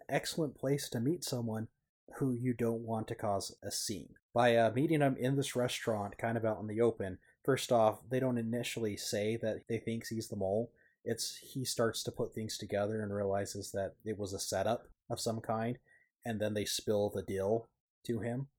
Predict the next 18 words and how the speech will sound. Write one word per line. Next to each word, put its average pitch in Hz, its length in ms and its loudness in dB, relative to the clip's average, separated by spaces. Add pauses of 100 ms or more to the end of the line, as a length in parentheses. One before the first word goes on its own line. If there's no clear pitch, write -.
(180)
But 139 180 4
the 135 120 4
other 151 180 6
is, 110 160 2
is 113 120 -6
'cause - 400 -4 (180)
before 135 380 4
that, 110 260 2
they 110 200 0
go, 110 340 0
they 117 120 0
meet 104 240 -4
him. 113 260 -4 (220)
If 117 120 -2
he 135 100 0
tries 120 380 2
to 110 120 -6
run, 104 480 2